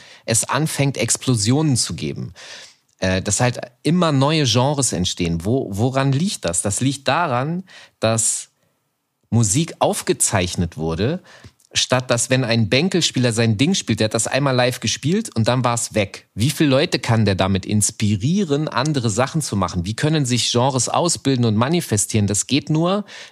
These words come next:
über Aufzeichnung. Und dass sozusagen eine Aufzeichnung aus Südafrika oder aus Afrika,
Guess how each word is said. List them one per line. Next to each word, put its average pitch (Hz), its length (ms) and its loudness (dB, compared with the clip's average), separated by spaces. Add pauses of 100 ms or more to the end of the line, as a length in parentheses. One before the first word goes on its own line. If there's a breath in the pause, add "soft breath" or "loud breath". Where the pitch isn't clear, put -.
über 131 260 2
Aufzeichnung. 110 1120 -2 (400 loud breath)
Und 110 160 2
dass 127 300 0 (340 soft breath)
sozusagen 127 760 0
eine 117 480 2
Aufzeichnung 139 640 0
aus 117 360 0 (180 loud breath)
Südafrika 131 840 -2
oder 110 140 0
aus 101 120 -2
Afrika, 151 720 -4